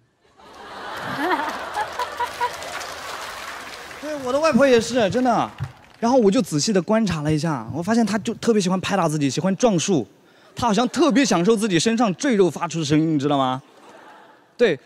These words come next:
但是我观察了很久，我发现她其实并不是单纯的拍打自己，她拍打自己是成一套肢体语言体系的。我给大家来解读一下，如果你看见一个老年人，一个老太太对着你拍打自己的正面部分，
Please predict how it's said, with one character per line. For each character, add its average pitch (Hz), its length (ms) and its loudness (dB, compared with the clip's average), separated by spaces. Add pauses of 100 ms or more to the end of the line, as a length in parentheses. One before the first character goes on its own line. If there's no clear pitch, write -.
但 277 140 4
是 233 120 0
我 185 140 2
观 220 140 0
察 233 80 2
了 202 40 0
很 160 160 0
久， 185 140 2
我 127 140 2
发 190 100 -2
现 202 140 0
她 220 120 -2
其 - 160 -2
实 196 120 2
并 247 200 0
不 196 80 0
是 190 140 0
单 226 260 2
纯 165 140 0
的 135 80 2
拍 - 160 -4
打 113 140 0
自 113 120 -2
己， 98 160 -6 (480)
她 - 140 -4
拍 220 180 -2
打 175 80 2
自 160 140 -4
己 160 100 -2
是 180 140 0
成 147 180 -4
一 180 60 -2
套 180 160 0
肢 202 160 -2
体 185 180 -4
语 123 60 -4
言 139 160 0
体 104 180 -8
系 143 160 -2
的。 101 160 0 (460)
我 180 80 -6
给 214 60 4
大 220 120 4
家 190 140 -2
来 156 160 2
解 151 180 -2
读 110 160 -2
一 135 60 0
下， 135 180 -2 (380)
如 269 160 4
果 208 160 4
你 147 100 2
看 254 220 -2
见 226 100 0
一 196 60 -4
个 180 80 0
老 120 140 0
年 113 120 -2
人， 123 220 -2
一 147 60 -2
个 160 60 -2
老 120 120 2
太 123 80 -4
太 131 140 -2
对 196 120 0
着 160 80 0
你 127 120 0
拍 160 180 -2
打 131 80 2
自 117 60 -8
己 147 80 -4
的 131 80 2
正 226 180 2
面 110 160 0
部 113 100 -4
分， 92 220 -6